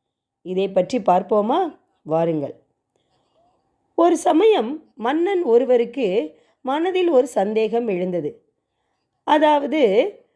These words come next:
திருமால் குடியிருப்பதாக சொல்லப்படும் ஸ்ரீ வைகுண்டம்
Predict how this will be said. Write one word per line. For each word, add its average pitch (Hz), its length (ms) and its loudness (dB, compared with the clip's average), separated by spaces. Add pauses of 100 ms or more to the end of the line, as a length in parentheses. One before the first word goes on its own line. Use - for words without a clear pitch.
(420)
திருமால் 427 480 2
குடியிருப்பதாக 320 800 -2
சொல்லப்படும் 247 680 -2 (120)
ஸ்ரீ 285 280 -4
வைகுண்டம் 269 640 0